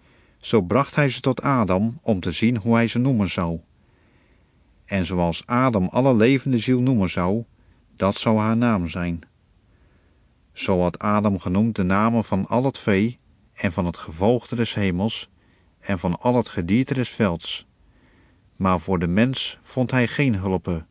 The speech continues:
die als tegen hem over waren. Toen deed de Heere God een diepe slaap op Adam vallen, en hij sliep. En hij nam een van zijn ribben en sloot dezelfde plaats toe met vlees.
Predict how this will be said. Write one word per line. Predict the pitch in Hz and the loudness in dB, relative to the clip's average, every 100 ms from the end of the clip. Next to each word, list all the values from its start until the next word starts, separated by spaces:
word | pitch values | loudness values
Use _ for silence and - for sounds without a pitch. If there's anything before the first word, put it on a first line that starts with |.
| _ _ | _ _
die | 90 101 | 2 2
als | 92 - | 2 0
tegen | 110 92 92 | 0 0 0
hem | 92 87 | -2 -2
over | 98 87 - | -2 -4 -6
waren. | 87 90 85 82 - _ _ _ _ _ _ _ _ _ _ _ _ _ _ | -2 -2 0 -4 -8 _ _ _ _ _ _ _ _ _ _ _ _ _ _
Toen | 110 131 | 0 4
deed | 120 120 | 4 4
de | 98 | 0
Heere | 78 98 110 107 | 0 2 4 2
God | - 107 - - | 0 -2 -2 -18
een | - 85 80 | -10 -6 -2
diepe | 113 113 | 0 0
slaap | - 127 104 87 | -2 0 0 0
op | 82 | -6
Adam | - 92 85 82 | -2 -2 -2 -4
vallen, | 92 85 82 80 - _ _ _ _ | -4 -4 -4 -8 -12 _ _ _ _
en | - | 0
hij | 104 107 | 2 2
sliep. | - 120 90 - _ _ _ _ _ _ _ _ _ _ _ | 0 -2 -2 -8 _ _ _ _ _ _ _ _ _ _ _
En | 95 | -2
hij | 92 | 0
nam | 90 85 - | 2 0 2
een | 110 127 | 2 2
van | 139 123 | 2 2
zijn | 117 | 4
ribben | 107 90 95 120 123 | 4 2 2 0 -4
en | - 90 | -8 -6
sloot | - 113 123 | 0 0 2
dezelfde | 110 107 110 113 95 | 0 2 0 0 -6
plaats | - 101 110 - | -2 0 0 -2
toe | - 110 | -2 2
met | 110 | 0
vlees. | - 110 90 82 - - | 0 -4 -2 -4 -8 -12